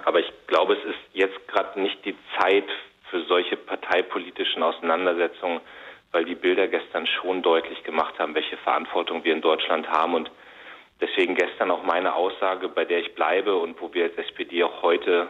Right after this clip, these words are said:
sehr aktiv sein werden, den Druck auf Herrn Seehofer zu erhöhen. Es müssen jetzt viele Menschen aus Moria nach Deutschland kommen können.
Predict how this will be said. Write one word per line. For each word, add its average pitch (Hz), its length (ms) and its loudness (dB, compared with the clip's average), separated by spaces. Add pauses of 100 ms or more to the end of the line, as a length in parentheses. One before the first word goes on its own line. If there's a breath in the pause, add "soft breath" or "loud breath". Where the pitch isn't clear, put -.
sehr 85 160 2
aktiv - 400 -6 (100)
sein 85 300 2
werden, 82 360 0
den 85 140 -4
Druck 85 240 0
auf 90 140 -2
Herrn 82 160 -2
Seehofer 82 440 -2
zu 87 140 0
erhöhen. 82 520 0
Es - 180 -10
müssen 85 420 -2
jetzt 80 220 2 (1400)
viele 110 220 6
Menschen 90 400 2
aus 82 180 2
Moria 87 460 4
nach 85 240 -2
Deutschland 82 460 0
kommen 90 280 -2
können. 92 320 0